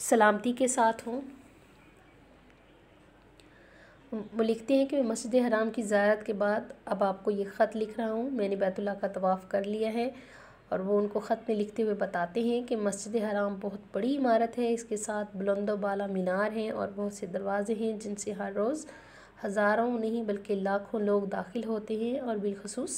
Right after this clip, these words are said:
हज के दिनों में। उनको ख़त में बताते हैं कि ये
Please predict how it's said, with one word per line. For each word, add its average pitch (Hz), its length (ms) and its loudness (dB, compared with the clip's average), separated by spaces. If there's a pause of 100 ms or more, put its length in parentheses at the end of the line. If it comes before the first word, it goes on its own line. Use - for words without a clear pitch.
(500)
हज 202 180 0
के - 140 -8
दिनों 170 260 -6
में। 180 100 -12 (2250)
उनको 226 240 2
ख़त 262 220 4
में 247 120 4
बताते 226 440 4
हैं 302 180 6
कि 277 100 -2
ये 226 1000 -4